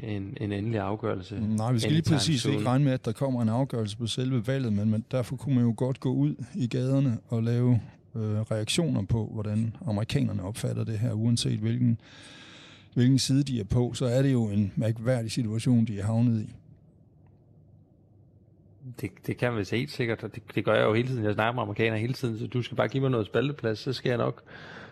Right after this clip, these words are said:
Speaker 1: fyre en eller anden artikel op om, hvad, hvad, hvad folk de mener. Men spørgsmålet er, om skal vi ud og søge der, hvor der er protester? Skal vi ud og finde de steder, hvor at der er ild i gaden, og hvor der er oprør? Eller hvad, hvad er det for nogle amerikanere, du er interesseret i at høre fra?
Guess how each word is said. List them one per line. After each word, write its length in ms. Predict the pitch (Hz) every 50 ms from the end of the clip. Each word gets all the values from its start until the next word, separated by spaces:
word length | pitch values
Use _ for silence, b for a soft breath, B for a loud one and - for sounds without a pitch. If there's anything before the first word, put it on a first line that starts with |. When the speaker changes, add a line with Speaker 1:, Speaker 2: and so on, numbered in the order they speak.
| B B
Speaker 1:
fyre 340 | - - - - 131 127 123
en 60 | 123
eller 120 | 123 123 123
anden 100 | 120 117
artikel 320 | 113 - 135 135 127 123
op 160 | 120 120 120
om, 140 | 127 120 117
hvad, 460 | 123 120 113 110 107 107 107 104 101 - - - -
hvad, 320 | 110 110 110 104 101 104
hvad 240 | 110 104 104 110 104
folk 300 | - - 120 - 120 -
de 80 | 123
mener. 240 | 120 120 123 131 123
Men 140 | 110 110 101
spørgsmålet 480 | - - 127 135 127 147 139 123 113 113
er, 60 | 113
om 100 | 113 110
skal 180 | - - 117
vi 100 | 120 131
ud 200 | 139 151 160 165
og 100 | 151 131
søge 300 | - - - 135 147 151
der, 160 | 143 143 135 131
hvor 120 | 123 123
der 60 | 120
er 60 | -
protester? 520 | - - - - - 143 147 143 - - 117
Skal 180 | - - 127
vi 40 | 131
ud 200 | 139 147 151 147
og 100 | 143 120
finde 340 | - - 135 139 143 151 143
de 120 | - 143
steder, 300 | 131 - 135 131 139 143
hvor 240 | 131 131 127 120 110
at 160 | - 104 -
der 60 | 110 107
er 260 | 110 110 - 110 113 127 B B B B B B B B B -
ild 180 | 156 156 156 143
i 40 |
gaden, 480 | 127 - 120 120 127 135 147 147 139 131
og 100 | 127 110
hvor 120 | 101 110
der 100 | 113 113
er 600 | 107 107 104 107 113 110 110 - - - - - 113
oprør? 500 | - - 131 143 143 143 143 135 123 120
Eller 640 | 120 - - 113 107 107 104 101 104 110 - -
hvad, 180 | 107 110 110 117
hvad 220 | - 113 123 117
er 80 | 117 120
det 80 | 135
for 80 | 127 131
nogle 140 | 120 113 107
amerikanere, 420 | 104 104 104 - 120 127 120 117
du 80 | 120 117
er 40 | 110
interesseret 420 | 101 110 101 - - 127 123 120
i 80 | 117 110
at 80 | 107
høre 180 | 113 135 143 143
fra? 240 | 143 135 123 -